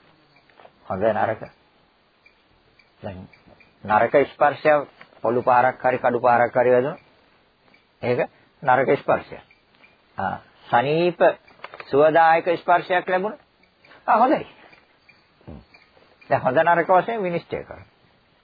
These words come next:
හොඳ නරක වශයෙන් විනිශ්චය කරාම චන්දරාගය නැමැති සිතුවිල්ල. ආ. චන්දරාගය නැමැති සිතුවිල්ල ඊගාවට මම.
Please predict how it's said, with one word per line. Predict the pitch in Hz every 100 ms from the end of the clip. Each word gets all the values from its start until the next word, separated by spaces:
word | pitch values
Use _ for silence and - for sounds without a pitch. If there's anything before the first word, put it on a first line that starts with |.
| _ _ - - - _ _
හොඳ | - 147
නරක | 220 233 233 240
වශයෙන් | 233 233 202 147
විනිශ්චය | 156 180 - 220
කරාම | 208 220 214 254
චන්දරාගය | 262 196 202 220 220 226 226 220 214 233
නැමැති | 240 240 247 247
සිතුවිල්ල. | 247 240 247 262 320 403 _ _ _ _ _ _ _ _ _
ආ. | 147 151 127 110 95 90 87 - 101 _ _ _ _ _ _ _ _ _ _ _ _
චන්දරාගය | 107 131 160 143 117 104
නැමැති | 104 104 -
සිතුවිල්ල | 98 110 101 98 98 98 98 107 _ _ -
ඊගාවට | 113 110 107 104 95 107 101 95 - -
මම. | 113 110